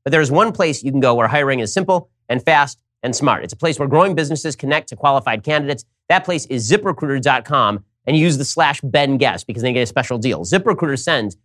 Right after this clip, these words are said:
your job to over one hundred of the web's leading job boards, but they don't stop there. With their powerful matching technology, ZipRecruiter scans thousands of resumes to find people with the right experience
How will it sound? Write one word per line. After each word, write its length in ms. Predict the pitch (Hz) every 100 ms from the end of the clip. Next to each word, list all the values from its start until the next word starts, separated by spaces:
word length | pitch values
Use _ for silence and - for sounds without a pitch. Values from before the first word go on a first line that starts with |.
| _
your 280 | 110 151 202
job 320 | 151 120 123
to 100 | 139
over 100 | 120
one 200 | 123 135
hundred 280 | 147 196 185
of 140 | 135
the 60 | 131
web's 260 | 131 117 113
leading 320 | 151 170 147
job 300 | 131 123 117
boards, 260 | 117 113 - _ -
but 100 | 180
they 40 |
don't 140 | 185 180
stop 340 | - 175 -
there. 120 | -
With 120 | 92
their 100 | 120
powerful 340 | 117 165 147 143
matching 400 | 139 139 - 143
technology, 580 | 135 139 135 131 127 - _
ZipRecruiter 480 | 131 196 190 165 139
scans 320 | - 139 117
thousands 360 | - 170 208 175
of 80 | 120
resumes 400 | 127 113 117 110
to 80 | -
find 200 | 120 113
people 220 | 135 113
with 120 | 113
the 60 | 113
right 160 | 127
experience 560 | 120 - 180 175 170